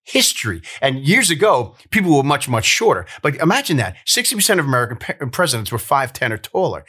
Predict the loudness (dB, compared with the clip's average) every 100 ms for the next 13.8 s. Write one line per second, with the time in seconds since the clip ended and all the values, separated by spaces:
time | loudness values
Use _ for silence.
0 | -6 -4 -2 -2 0 2 2 0 0 -4
1 | -2 -2 -4 _ _ _ _ _ _ _
2 | -14 -6 0 2 4 2 0 0 0 2
3 | 2 2 2 0 0 2 2 2 -2 0
4 | 0 0 0 -2 -2 -2 -2 2 2 2
5 | -2 -4 -8 _ 0 0 2 4 4 2
6 | -2 -4 -2 -2 -4 -8 _ _ _ _
7 | _ _ _ _ _ _ _ -6 0 0
8 | 2 0 0 -2 -6 -10 -4 -2 2 2
9 | 0 0 0 0 -4 -4 -4 -4 -8 -2
10 | 0 0 -6 _ _ -8 0 0 0 0
11 | 0 -2 _ -4 -2 -2 -2 -2 -2 -4
12 | -6 -10 -10 -8 -8 -10 _ _ _ _
13 | _ _ _ _ _ -4 -4